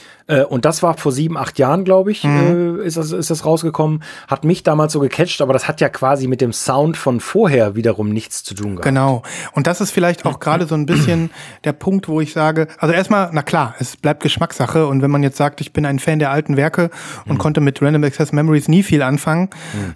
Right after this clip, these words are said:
Speaker 2: ähm, das, äh, mag für den einen oder anderen schon ein, ja, ähm, Alterswerk gewesen sein, so nach dem Motto, okay, der, der Lack ist ab, ne?
Speaker 1: Mhm.
Speaker 2: Ähm, für andere ist es aber, ja, die, das Sahnehäubchen auf, äh, auf ein,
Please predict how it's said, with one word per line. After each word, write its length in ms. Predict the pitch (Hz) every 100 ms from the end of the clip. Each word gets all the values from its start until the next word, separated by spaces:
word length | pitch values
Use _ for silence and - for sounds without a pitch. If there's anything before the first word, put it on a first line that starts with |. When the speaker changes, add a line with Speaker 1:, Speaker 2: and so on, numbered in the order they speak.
| -
Speaker 2:
ähm, 440 | 151 151 151 147 139
das, 280 | 131 -
äh, 300 | 156 139 131
mag 260 | 131 143 165
für 80 | 160
den 120 | 151
einen 220 | 143 170
oder 140 | 156 143
anderen 300 | 151 165 151
schon 300 | - 147 147
ein, 480 | 139 139 139 139 - - - - - 143
ja, 380 | 120 127 120 120
ähm, 220 | 135 120 135
Alterswerk 560 | 143 160 143 135 135
gewesen 400 | 143 135 143 143
sein, 360 | 135 131 139 139
so 100 | 127
nach 160 | 131
dem 140 | - 135
Motto, 440 | 135 135 139 139
okay, 340 | 135 - 147 151
der, 120 | 135
der 240 | 143 131
Lack 180 | 143 -
ist 100 | 147
ab, 220 | 160 - - -
ne? 240 | 135 175
Speaker 1:
Mhm. 260 | 185 110 92 - - - 165
Speaker 2:
Ähm, 380 | 156 156 156
für 180 | 156 170
andere 320 | 147 175 160
ist 140 | 156 165
es 120 | 147
aber, 520 | 147 143 139 135 123
ja, 320 | 127 120 117 95 _
die, 300 | 127 120 120 - -
das 160 | 139 -
Sahnehäubchen 840 | 147 175 156 135 139 - 143 131
auf, 400 | 127 131 123 -
äh, 40 | 139
auf 640 | 131 127 139 143 127 -
ein, 440 | 131 127 127 127